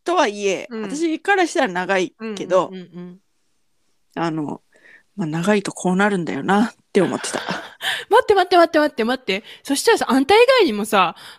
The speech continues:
Speaker 1: うん。
Speaker 2: こいつんち髪の毛落ちてんなって思ってる人がいっぱいいたかもしれない。
Speaker 1: 絶対いると思うよ。絶対いると思う。じゃあ、私が思うんだから。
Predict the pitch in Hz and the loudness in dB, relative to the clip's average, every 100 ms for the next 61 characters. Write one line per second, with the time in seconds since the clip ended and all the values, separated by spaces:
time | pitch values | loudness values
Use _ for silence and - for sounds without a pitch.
0 | - 196 175 - 285 - - 220 233 294 | 0 2 2 0 -4 -4 -10 -8 -6 -6
1 | 175 - 247 240 269 - 208 285 - 302 | -8 -10 -8 -4 -4 2 4 6 6 4
2 | 226 320 - 427 587 622 - 262 285 359 | 4 4 2 4 4 4 4 4 4 2
3 | 403 - 330 254 226 226 196 185 196 359 | 2 -2 -2 -2 -2 -4 -6 -8 0 0
4 | - - 381 381 359 311 165 _ _ 214 | -2 0 2 2 -4 -6 -6 _ _ -2
5 | 247 240 359 508 - 466 466 427 440 285 | 2 2 2 -2 -2 2 2 2 -2 -4
6 | 208 180 | -8 -10